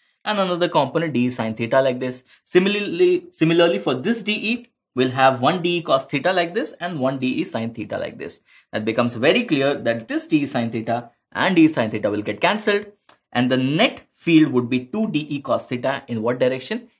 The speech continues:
In the X direction. All right. So using this symmetry argument for a charged ring, what we see is that the net electric field is along the axis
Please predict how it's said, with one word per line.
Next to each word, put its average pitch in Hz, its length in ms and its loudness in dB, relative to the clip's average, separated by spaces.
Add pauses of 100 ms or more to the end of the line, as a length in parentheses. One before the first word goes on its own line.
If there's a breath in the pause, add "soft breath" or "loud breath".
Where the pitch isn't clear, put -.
(100)
In 113 180 -2
the 113 160 -4
X - 180 -6
direction. 82 540 -8 (140)
All 117 160 2
right. - 280 4 (180 loud breath)
So - 120 -2
using 175 400 6
this 233 160 4
symmetry 160 500 2
argument 127 600 0
for - 560 2
a - 80 6
charged 117 500 2 (180)
ring, 139 440 0 (220)
what 120 200 0
we 135 100 0
see 180 380 2
is 147 220 0 (200)
that 117 120 0
the 120 80 2
net 135 300 2
electric 147 360 -2
field 156 300 0
is 120 220 -6
along 170 400 4
the 180 120 2
axis - 520 -6